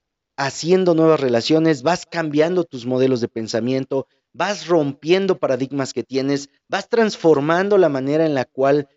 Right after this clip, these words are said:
eh, ves el mundo, aprendes a confiar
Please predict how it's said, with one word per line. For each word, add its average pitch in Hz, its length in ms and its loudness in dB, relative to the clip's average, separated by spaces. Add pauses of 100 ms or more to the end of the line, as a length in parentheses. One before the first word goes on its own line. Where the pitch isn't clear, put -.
(120)
eh, - 240 -14
ves 151 460 -2
el 127 300 -2
mundo, 151 480 2
aprendes 196 600 0
a 147 80 -4
confiar 151 1000 -2